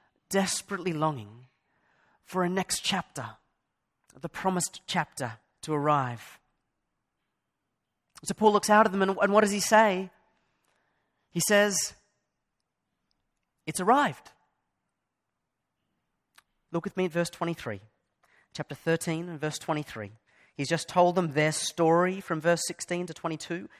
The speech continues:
ending at David. And then he says, verse twenty-three, "From this man David's descendants, according to the promise that you're hoping in, God brought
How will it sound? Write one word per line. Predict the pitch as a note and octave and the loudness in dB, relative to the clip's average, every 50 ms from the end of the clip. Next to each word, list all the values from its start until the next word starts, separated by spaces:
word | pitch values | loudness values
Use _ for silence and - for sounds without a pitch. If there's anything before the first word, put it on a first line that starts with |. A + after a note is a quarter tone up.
| _ _ _ | _ _ _
ending | D#3+ E3+ F3 E3+ F3+ F3 | -2 -2 0 0 -2 -2
at | E3+ - D3 | -2 -2 0
David. | E3+ D#3+ F3 F#3 F3 G3 G#3 A#3 G#3+ - _ _ _ _ _ _ _ _ _ _ _ _ _ _ _ - - | 2 2 2 2 -2 -6 -8 -10 -12 -18 _ _ _ _ _ _ _ _ _ _ _ _ _ _ _ -20 -6
And | C3 C#3 | -2 0
then | C#3 | 0
he | C#3 | 0
says, | - E3+ D#3+ D3 | 2 0 0 0
verse | - D3+ - | 0 -4 -4
twenty-three, | - - F3 F3 E3 - - A2+ G#2 G2 A2 _ _ _ _ _ _ _ _ _ _ _ _ _ _ _ _ _ _ _ | -2 -2 -2 -2 -2 -4 -8 -8 -8 -10 -14 _ _ _ _ _ _ _ _ _ _ _ _ _ _ _ _ _ _ _
"From | _ - - F3 E3+ F3 E3+ | _ -2 0 0 0 2 2
this | E3 A#3 A3+ - - - | 0 2 2 2 0 0
man | G#3 G3+ F#3+ F#3+ F#3+ | 2 4 4 4 2
David's | F3+ F3+ F3+ F3 F3 E3 F3 E3+ D3+ - - - - _ | 2 2 4 4 4 2 0 -2 -2 -4 -8 -10 -10 _
descendants, | D#3 C#3 - - E3+ E3 D#3 B2+ A2 G2+ C#3 E3 - - - - _ _ _ _ _ _ _ _ _ - | -6 -4 -2 -2 0 -2 -2 -4 -8 -12 -12 -10 -8 -10 -10 -12 _ _ _ _ _ _ _ _ _ -2
according | D#3 - - - A#3+ C4 B3+ A#3 A3 | -2 0 0 4 6 6 6 6 2
to | - G3+ | -2 -6
the | G3+ | -8
promise | - - - C4 A#3+ G#3 G3+ - - | -6 6 8 8 8 8 4 2 0
that | G#3 - F3+ | -4 -2 0
you're | G3 G3+ G3+ | 0 0 2
hoping | G3+ A#3 A3+ - G3 E3 | 2 2 2 2 0 0
in, | D3+ D#3 G3+ A3+ A3 - _ _ _ _ _ _ _ _ _ _ _ _ _ _ - | 0 -2 -4 -6 -12 -16 _ _ _ _ _ _ _ _ _ _ _ _ _ _ 2
God | E3+ E3+ F3+ F3+ F#3 F#3+ F3 E3+ - - _ | 2 4 4 6 4 2 2 -2 -12 -10 _
brought | D3+ E3 E3+ F3 F#3 F#3 | 0 0 2 2 0 -2